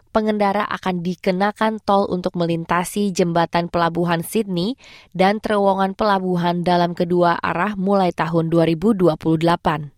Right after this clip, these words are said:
Pemerintah Labor negara bagian mengatakan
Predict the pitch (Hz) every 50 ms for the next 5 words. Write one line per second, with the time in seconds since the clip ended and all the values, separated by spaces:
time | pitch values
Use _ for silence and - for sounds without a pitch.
0 | _ _ _ _ _ _ _ _ _ _ _ _ _ _ _ _ _ _ _ -
1 | - - - - - _ _ _ _ - - - 190 190 190 185 190 185 185 -
2 | 202 196 196 190 180 180 175 190 190 190 185 170 175 170 170 175 180 190 180 180
3 | 175 170 160 170 180 170 170 180 180 180 175 175 175 180 - 170 170 - - 170
4 | 196 247